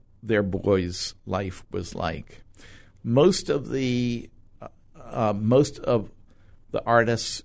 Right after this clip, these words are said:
who were working in the field were trying to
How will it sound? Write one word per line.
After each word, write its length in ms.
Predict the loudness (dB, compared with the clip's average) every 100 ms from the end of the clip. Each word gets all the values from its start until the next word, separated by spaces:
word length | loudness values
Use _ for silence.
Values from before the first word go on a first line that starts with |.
| -2
who 120 | 0
were 200 | 2 0
working 520 | 2 2 0 -2 -2
in 200 | -2 -2
the 60 | -4
field 600 | -6 -4 -2 -4 -8 -14 -16 _ -20 -6
were 180 | -4
trying 640 | -4 -4 -2 -2 0 -2 -4
to 600 | -4 0 0 0 -2